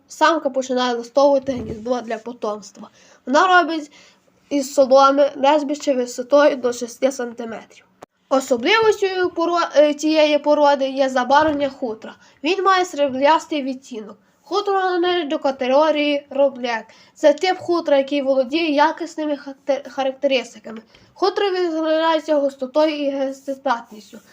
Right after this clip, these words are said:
тому шубка кролика завжди виглядає охайно. Вага одного кролика доходить до семи кілограм, але зазвичай становить п'ять-шість кілограм. Додавання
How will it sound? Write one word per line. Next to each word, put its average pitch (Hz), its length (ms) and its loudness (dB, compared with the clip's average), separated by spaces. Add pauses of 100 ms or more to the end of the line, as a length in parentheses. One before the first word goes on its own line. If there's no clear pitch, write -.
(260)
тому 311 340 2
шубка 320 420 -2
кролика 320 460 0
завжди 269 340 -2 (320)
виглядає 262 720 0
охайно. 214 440 -6 (960)
Вага 320 480 6
одного 330 360 4
кролика 339 600 2
доходить 285 600 0
до 254 120 0
семи 262 340 -2
кілограм, 247 640 0 (160)
але 247 240 2
зазвичай 254 540 -2
становить 294 520 2
п'ять-шість - 1040 -14
кілограм. 220 600 -10 (520)
Додавання 320 800 2